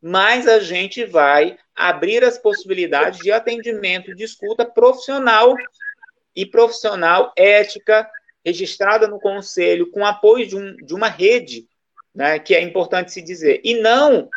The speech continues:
é, dizer que o serviço público não tem apenas, então ele não tem, mas precisa ter. Então a gente precisa lutar por direitos. O que a gente tem visto no cenário atual,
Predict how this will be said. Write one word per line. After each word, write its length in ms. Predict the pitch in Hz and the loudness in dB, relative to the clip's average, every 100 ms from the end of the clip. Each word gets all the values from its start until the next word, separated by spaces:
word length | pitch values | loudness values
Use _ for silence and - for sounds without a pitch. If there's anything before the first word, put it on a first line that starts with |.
| - _ - | -16 _ 2
é, 300 | 165 170 160 | 4 6 4
dizer 340 | 202 170 170 | 0 -2 -2
que 100 | 160 | -2
o 60 | 226 | -2
serviço 460 | 233 196 202 208 | 0 0 -2 -8
público 340 | 180 196 196 185 | -2 -2 -2 -14
não 300 | 175 160 151 | -8 -8 -8
tem 360 | - 175 185 | -8 -6 -4
apenas, 840 | 147 143 - 185 240 247 156 127 - _ _ | -6 -4 -4 -2 0 0 -2 -2 -10 _ _
então 240 | - 233 220 | -6 0 2
ele 140 | 208 | 2
não 260 | 185 156 147 | 0 -2 -2
tem, 300 | - 208 247 | -2 0 0
mas 180 | 233 233 | -2 -4
precisa 460 | - 196 226 226 | -10 -14 0 0
ter. 120 | 226 | 0
Então 200 | 185 175 | -4 -2
a 40 | 185 | -2
gente 200 | 196 - | -4 -10
precisa 460 | 214 - 254 240 | -12 -10 -4 2
lutar 340 | 202 180 160 - | 2 2 -4 -4
por 100 | 139 | -8
direitos. 380 | 139 120 110 - | -6 -6 -6 -6
O 60 | |
que 100 | 180 | 0
a 60 | 220 | 0
gente 200 | 214 - | -2 -6
tem 240 | 190 175 | -6 -6
visto 320 | 139 202 - | -8 -14 -14
no 60 | 190 | -16
cenário 400 | - 175 156 147 | -6 -2 2 2
atual, 680 | 139 147 131 139 202 - | 0 0 2 2 0 -2